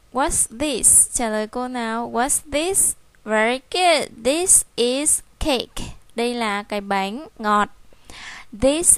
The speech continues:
is cake. Cái bánh sinh nhật mình cũng sẽ dùng từ này đúng không nào? This is cake. I don't like cake. Ở đây mình nhìn thấy đây là mặt mếu đúng không? Có nghĩa là không thích. Đây, bạn nào mà không thích cái ăn cái bánh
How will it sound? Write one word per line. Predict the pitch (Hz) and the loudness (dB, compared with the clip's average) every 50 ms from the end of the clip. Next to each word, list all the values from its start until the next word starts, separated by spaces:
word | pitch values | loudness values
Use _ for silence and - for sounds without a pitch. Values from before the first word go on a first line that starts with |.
| - - | 2 0
is | - 226 233 247 262 269 - - - - | -2 -2 -2 -2 -2 -2 -2 -4 -4 -4
cake. | - 302 285 254 - - - - - - - - | -6 -4 -4 -4 -4 -6 -10 -12 -12 -12 -12 -10
Cái | - 202 | -8 -6
bánh | 190 190 190 202 | -6 -6 -6 -6
sinh | - - 262 254 254 | -8 -8 -8 -4 -2
nhật | 262 240 226 - | -2 -2 -2 -4
mình | 226 208 196 | -8 -10 -10
cũng | 196 196 214 | -8 -8 -8
sẽ | 226 233 | -6 -6
dùng | 240 262 240 226 | -4 -4 -6 -4
từ | - 220 214 | -4 -4 -4
này | 208 214 208 202 190 | -4 -4 -4 -4 -6
đúng | 190 196 | -6 -6
không | 214 | -4
nào? | 240 254 233 - - - - | -2 -2 -4 -4 -6 -6 -2
This | - 240 277 320 311 - - - - - | -2 0 0 0 0 0 -2 -2 -6 -8
is | - 208 226 233 240 262 262 - - - - | -6 -4 -4 -4 0 0 2 2 0 0 -4
cake. | - 277 277 247 - - _ - - - - - - - - - - - - - - _ - | -4 -2 -2 -2 -2 -4 _ -10 -12 -12 -14 -16 -20 -20 -20 -20 -20 -20 -20 -20 -20 _ -6
I | - 208 214 214 208 - _ - | -4 -2 -2 -4 -6 -6 _ 2
don't | 233 233 247 277 311 311 - - - - - - | 2 4 4 2 0 -2 -2 -2 -2 -2 -6 -8
like | 240 214 214 226 247 285 320 - - - - - - - - | -6 -4 -2 0 0 -2 -4 -6 -12 -16 -16 -16 -20 -18 -10
cake. | - - 269 208 - - - - - - - | -6 -4 -4 -4 -4 -8 -14 -16 -16 -12 -8
Ở | - 208 | -8 -6
đây | 190 202 214 | -6 -4 -6
mình | 220 214 202 | -6 -6 -6
nhìn | 196 196 196 185 | -6 -6 -8 -8
thấy | - 202 180 | -8 -8 -8
đây | 180 202 214 220 208 | -6 -4 -4 -4 -4
là | 208 190 185 185 - _ _ - - - - _ _ _ _ _ _ _ - - _ - _ _ _ _ - | -6 -6 -6 -8 -10 _ _ -20 -20 -20 -20 _ _ _ _ _ _ _ -20 -20 _ -20 _ _ _ _ -6
mặt | 240 240 220 - | -4 -4 -4 -4
mếu | 226 220 214 214 214 220 240 254 | -4 -2 -2 0 0 0 -2 -2
đúng | 254 247 233 | -4 -2 -2
không? | 240 254 269 285 294 285 | 0 0 0 0 -2 -4
Có | 262 | -6
nghĩa | 233 233 233 - 277 | -6 -4 -4 -4 -2
là | 277 269 254 233 220 | -2 -2 -4 -4 -6
không | 226 - 262 262 254 262 | -6 -4 -4 -4 -4 -2
thích. | 262 330 339 359 - - _ | -2 -2 -2 -2 -4 -8 _
Đây, | - 233 233 | -4 -4 -2
bạn | 226 233 - 208 | -2 -2 -2 -2
nào | 202 202 196 | -4 -4 -4
mà | 190 196 202 | -4 -6 -6
không | - - 254 254 269 277 | -4 -4 -4 -4 -4 -4
thích | 330 330 302 - | -6 -6 -6 -8
cái | - - | -8 -6
ăn | 220 226 226 214 | -6 -6 -6 -8
cái | 202 190 | -10 -8
bánh | 190 190 185 185 208 220 247 | -6 -6 -6 -6 -8 -12 -14